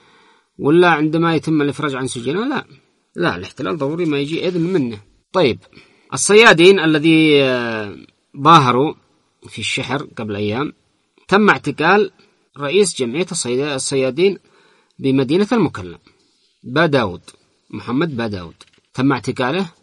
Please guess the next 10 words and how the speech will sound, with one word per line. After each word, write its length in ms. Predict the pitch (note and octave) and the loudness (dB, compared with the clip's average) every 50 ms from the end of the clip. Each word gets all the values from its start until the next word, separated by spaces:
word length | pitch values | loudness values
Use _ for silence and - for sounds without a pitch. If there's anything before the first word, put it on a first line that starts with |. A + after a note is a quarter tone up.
| _ _ _ _ _ | _ _ _ _ _
لأنه 540 | - C3+ D#3+ F3+ G#3+ A3 G#3+ F#3+ E3 E3 E3 - | -4 -2 0 2 4 4 6 6 6 4 4 4
أضرب 320 | C#3+ C3+ F3+ F#3 A3 A#3+ | 2 2 4 4 2 4
مع 180 | A#3 A#3+ G#3+ G#3 | 4 4 4 4
الصيادين 600 | G3+ - - B3 B3 G#3+ E3 C3+ G#2+ A#2 G2 F2 - - - | 4 4 2 4 4 4 4 4 2 -2 -6 -6 -10 -16 -10
وتبنى 540 | - C3 C3+ C3 - D#3 D#3 G3 G#3 A3 A#3 | -6 -4 -4 -2 -2 -2 -2 0 2 2 4
مطالب 460 | A3+ G3 E3 - D#3 E3 F#3+ A3 A#3+ A3 - _ _ _ _ _ _ _ - G3+ | 4 4 2 4 4 4 4 4 2 0 -6 _ _ _ _ _ _ _ -4 -2
الصيادين. 540 | G#3 - - F#3 C#3 A#2 G#2 F2+ F#2 E2+ - _ _ _ _ - | -2 0 2 2 2 0 0 -4 -8 -12 -16 _ _ _ _ -2
أيضًا 240 | - F#3+ G#3+ B3+ A#3+ | 0 2 2 4 2
شهدت 420 | G3+ - A#3+ G#3+ F#3+ F3 F#3 D3+ | 4 4 6 6 6 6 4 2
المكلا 640 | D#3+ D#3+ D#3+ D3+ - G#3 G3 D#3+ C3 C3 D3+ E3 - | 2 2 2 2 2 2 2 4 4 2 0 0 -2